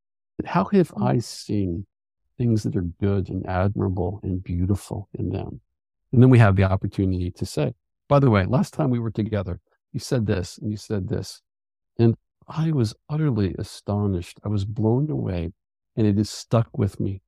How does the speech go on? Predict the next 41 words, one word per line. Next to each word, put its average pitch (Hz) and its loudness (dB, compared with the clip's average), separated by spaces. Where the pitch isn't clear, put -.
all 87 -2
week. 80 0
That's, - 0
you 123 8
know, 120 6
that 135 6
kind 196 4
of 123 6
encouragement, 117 4
it's - -4
a 123 0
little 185 4
bit 175 2
hard 127 -2
to 120 -10
sort 113 -6
of 101 -6
cast 110 -4
it 87 -6
aside. 101 -4
Most 190 2
people 113 2
do, 104 0
aren't 123 2
accustomed 120 -2
to 101 0
hearing 180 2
the 92 2
cur-, - -6
encouragement, 98 -6
and 127 -4
so 113 -2
try 113 -4
to 98 -8
toss 104 -6
it 95 -10
off 92 -8
'cause 87 -12
they 87 -10
feel 90 -8
uncomfortable. 98 -6